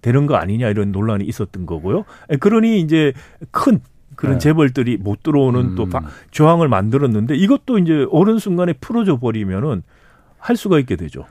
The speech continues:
Speaker 2: 오늘도 뭐 그 논의가 있었다고
Speaker 1: 어,
Speaker 2: 그래요.
Speaker 1: 그렇죠. 그러니까
Speaker 2: 네.
Speaker 1: 제가 말씀드린 게
Speaker 2: 네.
Speaker 1: 이게 뭐 진입 이야기를 하면서 그런
Speaker 2: 어.
Speaker 1: 논의들을 하면서 사실상 이게 문제는 있다.
Speaker 2: 어.
Speaker 1: 그런데 문제 해결은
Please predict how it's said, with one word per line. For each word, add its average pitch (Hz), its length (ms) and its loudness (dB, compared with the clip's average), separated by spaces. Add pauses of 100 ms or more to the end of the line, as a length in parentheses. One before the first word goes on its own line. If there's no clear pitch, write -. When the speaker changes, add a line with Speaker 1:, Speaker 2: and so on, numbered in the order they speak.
Speaker 2:
오늘도 180 300 2
뭐 180 140 0
그 160 280 4
논의가 143 300 6
있었다고 131 360 2
Speaker 1:
어, - 40 2
Speaker 2:
그래요. 95 120 0
Speaker 1:
그렇죠. 214 260 2
그러니까 214 220 2
Speaker 2:
네. - 40 -4
Speaker 1:
제가 185 180 2
말씀드린 139 600 -4
게 160 300 -4
Speaker 2:
네. 90 180 -8 (140)
Speaker 1:
이게 156 240 -2
뭐 131 220 -2 (120)
진입 185 460 0
이야기를 131 420 2
하면서 120 560 -2
그런 240 280 2
Speaker 2:
어. 262 80 0
Speaker 1:
논의들을 123 460 0
하면서 110 480 -2 (280)
사실상 208 720 2
이게 165 420 2 (400)
문제는 202 1080 4
있다. 185 520 -2
Speaker 2:
어. 95 240 -2
Speaker 1:
그런데 180 220 2
문제 160 280 2
해결은 175 640 2